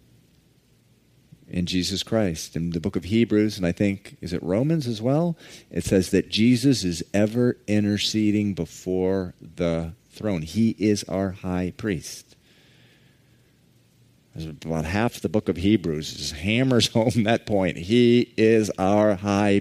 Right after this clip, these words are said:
priest. To kindle grain and o-, grain offerings and to sacrifice continually. So Jesus is always pointing to his sacrifice. Blood of the Lamb, verse nineteen, "And the word of the Lord came to Jeremiah, saying,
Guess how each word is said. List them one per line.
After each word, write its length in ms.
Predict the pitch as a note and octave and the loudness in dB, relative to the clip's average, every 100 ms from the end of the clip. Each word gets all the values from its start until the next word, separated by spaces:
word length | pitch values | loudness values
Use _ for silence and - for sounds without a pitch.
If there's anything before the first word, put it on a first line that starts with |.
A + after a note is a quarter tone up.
| - | 0
priest. 840 | - G#2+ A2 C2 - - - - - - - - - - - _ - | -2 2 4 2 -4 -6 -8 -14 -18 -20 -20 -20 -20 -20 -20 _ -4
To 80 | |
kindle 320 | A2+ F3 F3 C#3 | 0 2 4 4
grain 320 | C#3 D#3 E3 | 4 4 4
and 100 | C#3+ | 4
o-, 120 | C#3+ B2+ | 2 2
grain 260 | C3 D#3 | 2 4
offerings 540 | C#3+ C#3+ D3 D#3 D#3 B2+ | 4 4 4 4 4 4
and 100 | G#2 | 2
to 80 | G#2 | 2
sacrifice 720 | B2+ B2 - A#2 B2 B2 - | 4 2 2 0 2 2 2
continually. 840 | - B2 - C#3+ D3 F2 D2 C#2 - _ - - - - _ _ _ _ _ _ _ | -2 -2 2 2 2 0 -2 -8 -16 _ -20 -20 -20 -20 _ _ _ _ _ _ _
So 120 | - | -12
Jesus 300 | D#2+ G#2+ G#2 | 2 2 4
is 100 | G#2+ | 2
always 440 | E2 F#2+ A2+ B2 - | 4 4 4 4 0
pointing 580 | - A2 A#2 A#2+ C3 C3+ | -4 -2 0 -2 -4 -6
to 200 | - E2 | -4 -2
his 260 | F2+ A2 | 0 0
sacrifice. 1040 | - G2+ G#2 - A2+ A2+ A#2 B2+ - - - _ _ _ _ _ _ _ _ _ _ _ _ _ _ - | 0 -2 -2 -6 -6 -4 -2 -4 -8 -12 -18 _ _ _ _ _ _ _ _ _ _ _ _ _ _ -20
Blood 280 | - E2+ F#2 | -6 -2 2
of 100 | G2+ | 2
the 60 | G2 | 2
Lamb, 320 | F#2+ G#2 G#2 | 2 2 2
verse 240 | F#2 - | 0 0
nineteen, 480 | F#2+ G2+ F#2 A2+ G2+ | 0 0 0 0 0
"And 80 | E2+ | -2
the 80 | E2+ | 0
word 240 | G2 A2+ | 2 2
of 60 | G#2 | 2
the 60 | |
Lord 300 | G2 G#2 G2 | 2 2 0
came 240 | - G#2+ G#2 | -2 -2 -2
to 60 | |
Jeremiah, 580 | F#2 G2 G2 F#2+ F#2 F#2 | -2 -2 0 2 2 0
saying, 560 | - F2 D#2+ C#2+ D2+ | 0 -2 -2 -4 -10